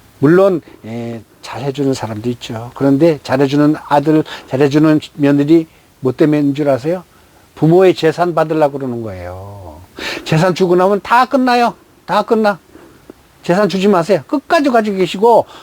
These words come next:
또 아파트 가지고 계시면 그걸 갖다가, 예, 담보로 맡겨가지고 매-, 매월 나오는 그, 그거 있잖아요. 그거 받아서 쓰세요. 절대 물려주지 마세요.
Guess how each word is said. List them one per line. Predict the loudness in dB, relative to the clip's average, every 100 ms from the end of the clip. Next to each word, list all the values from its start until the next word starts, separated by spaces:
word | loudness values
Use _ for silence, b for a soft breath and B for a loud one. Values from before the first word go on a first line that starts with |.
| B
또 | 0 2 4
아파트 | 2 0 0
가지고 | -2 -2 -2 -2
계시면 | -2 0 -2 -2
그걸 | -2 0 2
갖다가, | 2 0 -2 B B B 0
예, | 0
담보로 | 2 0 2 4
맡겨가지고 | 2 2 2 2 2 0
매-, | 2 0
매월 | 2 4 4 4
나오는 | 2 2 -2
그, | -6 -12 -4
그거 | -2 0
있잖아요. | 0 -2 -2 -4 -4
그거 | -4 0
받아서 | 0 0 -4
쓰세요. | -6 -2 2 2 0 -4 -10 b b b b b -6
절대 | 2 2 4 2
물려주지 | 2 2 0 -6
마세요. | -10 -10 -18